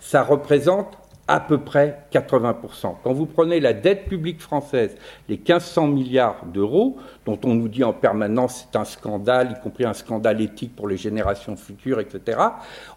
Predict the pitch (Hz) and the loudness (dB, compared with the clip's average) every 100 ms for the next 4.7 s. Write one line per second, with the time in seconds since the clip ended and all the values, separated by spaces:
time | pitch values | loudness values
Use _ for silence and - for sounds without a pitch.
0 | - 226 226 226 - 226 220 - 175 175 | 2 4 4 0 0 2 2 2 0 2
1 | 156 147 185 185 170 135 151 127 123 185 | -2 2 2 4 4 4 4 4 4 4
2 | 233 240 - 135 135 165 135 147 135 202 | 4 0 0 -2 4 4 6 4 6 4
3 | 240 - - 110 110 160 214 220 143 131 | 2 -8 -14 -10 4 6 6 4 4 4
4 | 139 139 147 139 196 196 | 4 4 4 6 4 2